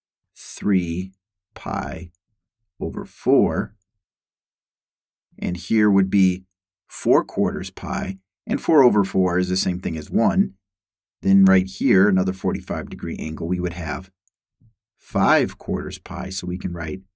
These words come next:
five pi over four. This would be six quarters pi,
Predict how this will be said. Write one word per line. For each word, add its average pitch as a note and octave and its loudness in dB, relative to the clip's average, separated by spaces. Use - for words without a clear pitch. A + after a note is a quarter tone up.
five F2 -2
pi E2 -6
over - -8
four. G2 -2
This F#2 -6
would F#2+ 0
be E2+ -2
six - -2
quarters - -4
pi, D2+ -6